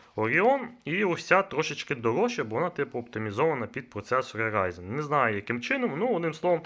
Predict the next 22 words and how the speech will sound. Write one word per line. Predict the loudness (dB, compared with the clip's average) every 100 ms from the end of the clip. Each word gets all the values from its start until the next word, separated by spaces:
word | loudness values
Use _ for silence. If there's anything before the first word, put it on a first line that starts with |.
| 0
зараз | 4 4 2
це | -4
порівняємо | 0 0 2 2 0 0 -2 -6 -6
і | -6
подивимося | -2 2 2 2 0 -2
результати. | 0 -4 -6 -4 -4 -4
Поставляється | -8 -6 -4 0 2 2 -2
пам'ять | -4 0 2 0
в | -4
ось | -6 -6
таких | -6 -2 -2 -2
двох | -10 -2 -2 -2 -8
упаковочках. | -8 -8 0 4 4 2 0 -2
Ну, | -2 -4
пам'ять | -2 4 6 6 2
виглядає, | -2 0 0 0 6 6 6 2
скажімо, | -2 2 2 2 -4
дуже | -2 0
гарно. | 4 4 4 -2
Такий, | -6 -4 -4 -8
скажімо, | -8 -2 0 -2 -4
чорно-червоні | -2 2 2 2 -2 -2 -4 -2 0 2 0 -4